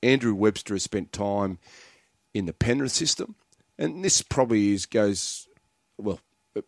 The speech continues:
I'm, I'm probably thinking the same with Canterbury as well, with Cameron Ciraldo coming out of that Penrith system. What, what type of footy do they play? Do they play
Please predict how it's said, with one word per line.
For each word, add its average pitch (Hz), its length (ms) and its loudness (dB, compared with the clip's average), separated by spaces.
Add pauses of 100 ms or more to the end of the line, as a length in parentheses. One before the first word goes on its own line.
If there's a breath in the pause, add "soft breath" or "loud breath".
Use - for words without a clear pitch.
(300)
I'm, 101 220 -4
I'm 117 140 0
probably 139 240 2
thinking 87 280 -6
the 82 60 -8
same 95 320 -4
with 80 100 -12
Canterbury 107 400 -4
as 82 120 -14
well, 104 260 -4
with - 160 -16
Cameron 92 300 -6
Ciraldo 92 460 -2
coming 85 300 -10
out 85 100 -8
of 80 60 -12
that 78 140 -12
Penrith 82 280 -10
system. - 360 -12 (380 loud breath)
What, - 180 -6
what 117 240 2
type 113 240 0
of 87 80 -6
footy 104 240 -4
do 92 120 -6
they 85 160 -4
play? 110 280 -4
Do 80 100 -10
they 92 140 -6
play 104 360 -4